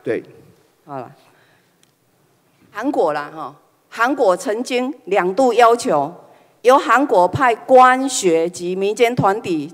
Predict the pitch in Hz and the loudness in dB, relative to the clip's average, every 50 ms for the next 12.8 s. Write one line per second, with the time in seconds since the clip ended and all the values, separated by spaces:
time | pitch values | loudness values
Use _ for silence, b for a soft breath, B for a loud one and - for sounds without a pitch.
0 | - _ - - - 208 208 240 277 269 254 214 185 175 - - 175 160 170 185 | -18 _ -14 -6 0 2 4 4 4 4 2 -2 -2 -2 -2 -4 -4 -4 -2 0
1 | 180 175 165 151 123 - - 269 233 190 190 170 151 151 160 151 143 156 170 - | 0 0 -2 -4 -4 0 2 4 4 4 2 0 -2 -2 -4 -4 -4 -6 -8 -12
2 | b b b b b b b - 339 302 269 254 254 285 277 220 160 - - - | b b b b b b b 2 2 4 4 4 2 2 0 0 -2 -4 -8 -18
3 | - - _ _ _ - 320 285 226 196 - 175 180 180 196 254 285 247 - 196 | -20 -20 _ _ _ 4 4 4 4 4 0 0 0 0 0 -2 -2 -2 0 0
4 | 170 165 - 233 220 226 226 233 226 220 226 233 262 240 208 214 262 277 220 - | -2 0 2 2 2 2 2 2 2 2 2 4 4 4 4 2 2 0 2 2
5 | 196 175 160 151 - 240 226 226 233 - 262 220 208 190 185 - 196 165 165 - | 0 -2 0 2 4 4 4 4 2 0 0 -2 -2 -2 -4 -2 -2 -2 -2 -2
6 | 202 190 208 254 277 190 156 147 139 - 156 160 180 196 - 180 190 202 - - | -4 -2 -2 -2 -2 -2 -2 -6 -6 -8 -8 -8 -8 -6 -4 -4 -4 -4 -4 -4
7 | 175 147 135 - b b b b b b b b - 269 254 214 190 185 190 190 | -6 -8 -8 -10 b b b b b b b b -8 -6 -6 -4 -2 -4 -4 -4
8 | - 220 151 131 123 139 - _ - - - 180 160 151 185 220 202 170 160 160 | -4 -6 -6 -8 -8 -10 -14 _ -18 -10 -6 -4 -4 0 4 4 4 4 2 -2
9 | 160 147 139 139 b b b b b b b b b b - - 202 214 254 285 | -6 -8 -10 -10 b b b b b b b b b b -8 -2 0 2 2 4
10 | 262 226 214 226 240 294 294 240 208 190 - 185 170 151 151 151 - - 196 208 | 2 2 0 0 0 2 4 4 4 2 2 -2 -4 -4 -4 -6 -6 -2 -2 -2
11 | 233 233 247 180 160 151 160 175 175 151 185 202 226 - 269 247 202 185 - 196 | -2 -2 -4 -8 -8 -8 -10 -10 -6 -2 0 0 2 2 2 2 2 0 -4 -4
12 | 185 208 214 175 160 160 - - 165 170 180 175 208 196 170 - | -4 -2 -2 -2 -2 -4 -6 -8 -8 -8 -4 -2 -2 -4 -4 -6